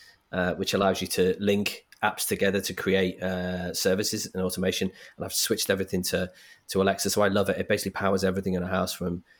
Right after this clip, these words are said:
turning on the lights to turning on cameras to, uh, turning the T V on,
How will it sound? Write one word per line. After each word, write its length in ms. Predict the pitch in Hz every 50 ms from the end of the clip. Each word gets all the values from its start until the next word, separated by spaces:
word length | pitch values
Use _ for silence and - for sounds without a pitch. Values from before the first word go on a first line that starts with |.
| _ _ _ -
turning 240 | - 110 104 101 98
on 60 | 95
the 60 | 92
lights 380 | 92 92 92 92 87 - - -
to 360 | - - 92 90 87 87 90 - _ _ _ _ _ _ _
turning 260 | - - 104 98 98 95
on 120 | 92 90
cameras 500 | - - 98 92 92 90 92 92 - -
to, 460 | - - - 90 90 90 90 90 - -
uh, 200 | 92 87 87 87
turning 300 | - - 104 95 95 92
the 80 | 95 92
T 240 | - - 95 90
V 200 | 87 92 92 92
on, 300 | 92 92 95 90 87 90